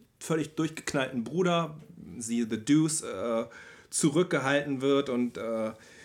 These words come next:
in dessen, in dessen Privatleben auch viel mit Gewalt abgeht.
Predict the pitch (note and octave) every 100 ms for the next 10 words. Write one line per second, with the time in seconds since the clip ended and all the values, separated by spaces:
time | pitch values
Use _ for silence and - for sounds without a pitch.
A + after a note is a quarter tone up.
0 | - - G2+ A2+ B2 B2 A#2+ A#2+ A#2+ A#2+
1 | B2+ A#2 A#2+ A#2 A#2+ A2 D#2 A2+ - -
2 | - E3 C#3+ C3+ A#2+ G#2+ G2 G#2+ G2 -
3 | G2+ F#2+